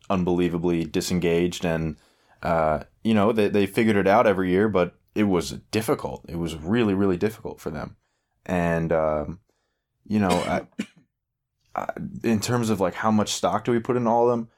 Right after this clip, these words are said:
You know, I, I think that, I think that there are reasons for the, that, you know, within the construction of this team that we see losses like the Atlanta loss. You know, it's,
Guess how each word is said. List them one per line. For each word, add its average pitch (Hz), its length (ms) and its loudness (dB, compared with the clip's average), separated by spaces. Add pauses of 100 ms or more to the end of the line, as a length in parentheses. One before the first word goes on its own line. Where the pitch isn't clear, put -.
(300)
You 147 80 0
know, 135 140 4
I, - 340 2
I 143 40 4
think 151 300 -4
that, 123 320 2 (920)
I 123 100 2
think 160 280 -4
that 160 120 0
there 139 160 6
are 117 100 6
reasons 113 520 2
for 110 180 0
the, 95 160 0 (140)
that, 90 240 0 (120)
you 95 140 0
know, 87 220 2
within 104 300 2
the 107 60 2
construction 104 640 0
of 98 100 0
this 95 180 -2
team 110 460 0 (300)
that 101 160 0
we 117 140 2
see 135 300 2
losses 104 500 2
like 95 220 0
the 95 140 0
Atlanta 82 380 0
loss. 62 440 -8 (320)
You 95 80 -4
know, 82 200 0
it's, - 300 -4